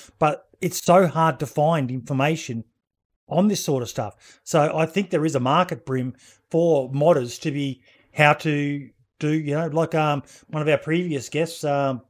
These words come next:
um, Matthew Long, uh, time,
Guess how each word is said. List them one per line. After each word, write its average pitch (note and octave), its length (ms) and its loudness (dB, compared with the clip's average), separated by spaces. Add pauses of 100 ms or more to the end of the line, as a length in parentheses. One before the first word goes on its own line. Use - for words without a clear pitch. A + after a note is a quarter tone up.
(640)
um, C3 600 -4 (340)
Matthew D3+ 280 -2
Long, E3 260 2
uh, B2+ 260 2
time, D#3+ 360 0